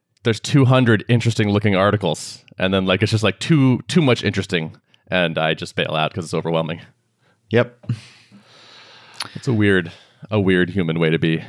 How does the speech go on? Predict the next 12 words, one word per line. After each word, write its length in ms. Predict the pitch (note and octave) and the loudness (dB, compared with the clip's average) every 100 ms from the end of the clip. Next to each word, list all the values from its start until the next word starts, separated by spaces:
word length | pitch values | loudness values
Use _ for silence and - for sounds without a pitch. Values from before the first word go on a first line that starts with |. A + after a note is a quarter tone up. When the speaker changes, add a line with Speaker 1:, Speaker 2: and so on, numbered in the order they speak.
| - _ _ _ _ _ | -18 _ _ _ _ _
Speaker 2:
It 240 | D3 D3+ | 0 2
is. 360 | C#3+ B2 A2 G#2+ | 4 4 4 2
I 40 | |
mean, 160 | A#2+ C3 | 2 2
I 40 | C#3+ | 4
wonder 220 | F#3+ G3+ | 4 4
if 80 | D#3+ | 4
there 100 | C3 | 0
should 180 | B2+ G#2+ | 2 2
be, 160 | A#2 | 2
like, 200 | A2 G2+ | 4 2
a, 380 | G2 F2+ F2 F2+ | 0 0 -2 -4